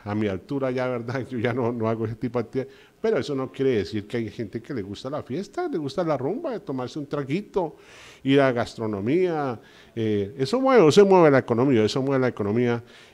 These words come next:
Y esperemos que, pues, no pase absolutamente nada, ¿no? Lo único que, que pedimos es que,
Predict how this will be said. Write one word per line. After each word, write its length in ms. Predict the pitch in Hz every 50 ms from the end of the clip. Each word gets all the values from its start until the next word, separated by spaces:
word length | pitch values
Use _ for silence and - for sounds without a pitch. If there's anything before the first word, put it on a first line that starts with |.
| _
Y 80 | 127 127
esperemos 420 | 123 - - 123 117 123 143 160
que, 140 | - - 156
pues, 260 | 113 - - 107 85
no 160 | 90 107 107 -
pase 240 | 147 143 135 -
absolutamente 800 | 160 135 - - 104 101 113 110 - 131 127 131 127 123 - 127
nada, 380 | 139 175 185 165 104 90 78 76
¿no? 160 | 87 98 113 110
Lo 120 | 98 92
único 280 | 98 110 123 127 127 113
que, 180 | 110 104 92 -
que 140 | - 101
pedimos 500 | - - 95 90 95 107 113 123 127 117
es 40 | -
que, 300 | - - 127 117 113 113